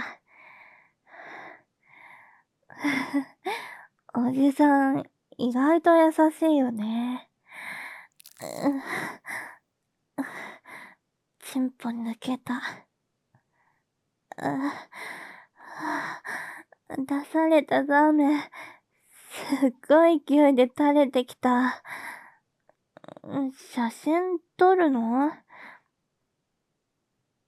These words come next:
本当はダメだけど。イエーイ。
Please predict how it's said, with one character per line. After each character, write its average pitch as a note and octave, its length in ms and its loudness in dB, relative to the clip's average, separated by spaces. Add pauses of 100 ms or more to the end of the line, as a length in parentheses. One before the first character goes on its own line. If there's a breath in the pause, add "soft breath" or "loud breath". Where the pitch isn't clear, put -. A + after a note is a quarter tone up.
(500)
本 C4+ 280 -2
当 C4+ 260 0
は B3+ 140 2
ダ A#3 220 -2
メ A3+ 180 -2
だ A3 200 -10
け A#3+ 160 -14
ど。 - 100 -18 (4000)
イ C#4+ 240 2
エ E4 360 4
ー - 40 -2
イ。 F4 100 -10